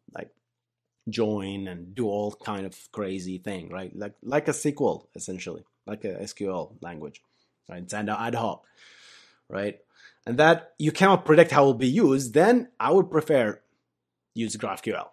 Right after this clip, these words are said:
right? I think, right? Again, don't take my word for it, but I think that's a just suggestion, <laughs> right? Nothing more,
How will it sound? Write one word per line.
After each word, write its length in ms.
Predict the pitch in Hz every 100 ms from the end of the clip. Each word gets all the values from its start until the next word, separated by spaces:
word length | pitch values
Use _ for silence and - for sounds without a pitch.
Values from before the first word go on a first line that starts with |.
| _ -
right? 140 | 90 87
I 80 |
think, 480 | 85 - 110 - - _ _
right? 220 | - 98 - _
Again, 220 | 98 90 _ _ -
don't 160 | 80
take 140 | 95 90 -
my 120 | 92
word 180 | 85 82
for 160 | - 58
it, 80 |
but 160 | 65 62
I 120 | 90 - _ _
think 220 | - -
that's 220 | - 87 90
a 80 |
just 260 | 87 98 - _ _
suggestion, 640 | - 127 123 170 - 82 -
<laughs> 40 |
right? 300 | - 156 135
Nothing 300 | 110 147 151
more, 240 | 143 110